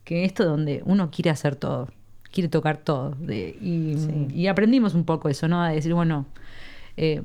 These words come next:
Speaker 1: más que delegar es confiar. Creo que es eso, es como, y, y es toda una, una cadena ahí que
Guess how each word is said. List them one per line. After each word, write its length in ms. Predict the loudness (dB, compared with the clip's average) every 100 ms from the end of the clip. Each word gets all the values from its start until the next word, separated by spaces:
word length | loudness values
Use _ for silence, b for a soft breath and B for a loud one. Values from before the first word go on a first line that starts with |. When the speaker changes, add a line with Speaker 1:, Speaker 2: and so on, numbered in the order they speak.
| 0
Speaker 1:
más 220 | 0 2
que 160 | 2
delegar 400 | 2 4 4 4
es 80 | 2
confiar. 420 | 2 0 2 -2
Creo 160 | 2 2
que 80 | 2
es 80 | -2
eso, 180 | -2
es 60 | 0
como, 380 | 2 2 0 -2
y, 220 | -2 -2
y 20 | -4
es 120 | -2
toda 160 | 2
una, 380 | 2 2 0 -2 0
una 220 | 0 2
cadena 380 | 2 2 2 2
ahí 120 | 0
que 440 | 0 -2 -4 -8